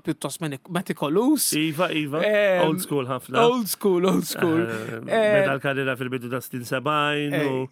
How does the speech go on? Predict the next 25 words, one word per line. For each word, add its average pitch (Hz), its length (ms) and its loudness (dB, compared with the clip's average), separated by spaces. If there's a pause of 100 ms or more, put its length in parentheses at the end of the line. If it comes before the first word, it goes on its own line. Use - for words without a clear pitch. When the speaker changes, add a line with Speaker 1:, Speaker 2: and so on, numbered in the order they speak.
(220)
Speaker 1:
Eh, - 80 -6 (180)
<laughs> 226 80 4
eżatt. 220 80 0
Speaker 2:
Iva, 175 320 4
iva, 151 240 0
iva, 131 220 0
wieħed 147 180 -2
minn 143 160 -2
dawk 139 160 -2
l-speċi 139 800 -2 (100)
tradizjon-, 147 640 -4 (260)
xandir 175 400 2
tradizzjonali 175 840 2
u - 20 -2
kif 175 140 0
Speaker 1:
Eżatt. 170 100 2
Speaker 2:
għandu 160 220 0
jkun, 156 260 0
eh, - 80 6
Speaker 1:
Eh, - 160 4
Speaker 2:
ġifieri, 135 160 0
Speaker 1:
żgur, 190 160 4
Speaker 2:
ċertu 233 80 6
Speaker 1:
żgur. 160 120 2
Speaker 2:
disciplina. 170 680 2